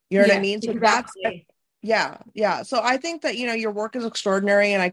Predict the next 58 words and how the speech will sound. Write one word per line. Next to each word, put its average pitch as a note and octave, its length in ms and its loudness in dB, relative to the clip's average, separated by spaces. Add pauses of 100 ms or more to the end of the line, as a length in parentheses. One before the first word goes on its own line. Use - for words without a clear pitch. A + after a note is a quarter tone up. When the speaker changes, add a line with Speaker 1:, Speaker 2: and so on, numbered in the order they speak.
(140)
Speaker 1:
I G3+ 80 2
really G#3 380 2
am F3+ 200 0
actually F#3 600 -2 (680)
saying B3 280 2
this A3 100 -8
on G#3+ 140 0
air, F#3+ 240 -2
but G3+ 180 -4
I'm G3 160 -4
going G3 240 -6
to G#3 100 -8
be G3 120 -6
bugging F3+ 400 -2
her F#3 140 -2
a E3+ 100 0
lot D#3+ 340 -4
about E3+ 300 -4
working E3+ 300 -6
with F#3+ 140 -6
her G3+ 180 0
because G3 240 -6
I F3 160 2
would G#3+ 120 -2
love F3 300 -2
to G3 80 -6
work D#3+ 240 -8
with F3 140 -10
you F3 280 0
because F3 400 -4
I F3+ 200 -2
just, F#3+ 260 -8
I, E3+ 120 0
you F#3 140 -4
know, F3 220 -2 (100)
I, C3 120 -2 (320)
I G#3+ 260 2
just A3 260 -4
really G#3 340 0
have G3 240 -4
s-, - 260 -16
a G3 60 0
very F3+ 340 2
deep F3+ 240 -4
appreciation F3 680 -4
for F3+ 120 -10
true - 280 -4
artists, E3 420 0
and E3+ 160 -4
I E3 100 -2
think E3 340 -10
you E3+ 260 -4 (100)
Speaker 2:
Thank F#3+ 260 0
you. - 100 -20
Speaker 1:
definitely E3 480 -2
fall D3 220 -2
into D#3 200 -8
that. B2 160 -4